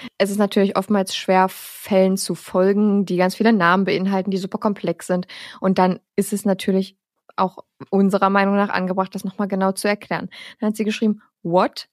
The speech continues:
Keine Sorge, die Leute checken es schon, sie sind nicht völlig dumm.“ Und, und dann noch, „Sonst sehr cooler Podcast, liebe Grüße.“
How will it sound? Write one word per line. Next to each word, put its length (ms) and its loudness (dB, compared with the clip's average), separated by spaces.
Keine 280 2
Sorge, 320 4
die 80 -2
Leute 260 0
checken 340 -4
es 180 -4
schon, 260 0
sie 100 -4
sind 180 0
nicht 220 -6
völlig 400 -2
dumm.“ 240 -4
Und, 260 -6
und 140 2
dann 140 2
noch, 220 2
„Sonst 380 2
sehr 140 6
cooler 200 2
Podcast, 480 -4
liebe 180 0
Grüße.“ 260 -4